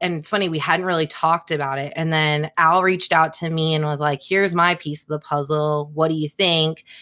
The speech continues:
And I said, "Funny you should say that, because here's the puzzle piece I've been thinking about. We've put it together now. And we're really hoping, again, this can be such a great resource for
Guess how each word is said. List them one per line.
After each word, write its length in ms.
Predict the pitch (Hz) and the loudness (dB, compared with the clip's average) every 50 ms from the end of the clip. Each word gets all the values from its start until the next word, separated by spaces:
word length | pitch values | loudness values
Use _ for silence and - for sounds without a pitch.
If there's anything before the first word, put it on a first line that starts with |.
| - _ - | -18 _ 0
And 100 | 190 185 | 0 2
I 60 | 190 | 2
said, 240 | - 185 156 151 - | 2 2 0 0 0
"Funny 320 | - 190 196 196 196 190 | 0 0 2 4 2 2
you 60 | 185 | 2
should 240 | - - 175 160 - | 0 -2 -6 -6 -2
say 180 | - 202 196 196 | 0 0 2 2
that, 240 | 170 160 156 156 | 2 2 2 0
because 240 | - 151 170 165 151 | -2 -2 -2 -2 -2
here's 220 | 156 190 190 180 185 | 0 -2 -2 0 0
the 80 | 196 | -2
puzzle 320 | 160 190 190 175 170 175 175 | 2 2 2 2 0 -2 -2
piece 200 | 175 160 151 - - | -2 -2 -4 -2 0
I've 280 | 202 202 214 214 196 180 | 2 2 4 2 2 0
been 160 | 190 185 180 | -2 -2 0
thinking 200 | 180 165 165 165 | -2 -2 -2 0
about. 280 | 156 156 147 151 151 147 | 0 2 2 2 0 -2
We've 200 | 160 160 - - | -4 -6 -6 -6
put 160 | - 214 202 | -4 0 0
it 140 | 214 - - | 0 0 0
together 480 | - 190 165 160 156 156 156 160 151 147 | -6 -6 -2 0 0 2 2 0 -2 -2
now. 400 | 147 139 139 139 139 135 139 - - | -2 -2 -2 -2 -2 -2 -4 -4 -4
And 320 | 151 147 147 143 147 151 - - _ _ _ - | -2 -2 -2 -2 -4 -6 -8 -14 _ _ _ -6
we're 200 | 180 175 180 175 | 0 0 2 4
really 260 | 175 185 180 175 175 | 4 4 4 4 4
hoping, 360 | 170 175 160 156 160 160 156 | 4 2 2 2 2 0 0
again, 320 | 151 151 156 165 156 151 147 | 0 2 2 2 2 2 2
this 180 | 147 151 - | 0 -2 -2
can 220 | - - 165 165 147 | -6 -8 -8 -8 -6
be 120 | 151 151 | -6 -8
such 280 | 151 - 151 151 - 165 | -6 -4 -4 -4 -2 -4
a 60 | 156 | -4
great 260 | 147 147 143 147 - | -2 -2 -4 -4 -6
resource 480 | 165 160 151 - - 143 147 151 - - | -6 -6 -6 -4 -4 -4 -4 -4 -6 -4
for 420 | - 151 147 143 139 143 - - | -2 -2 0 0 0 -2 -4 -6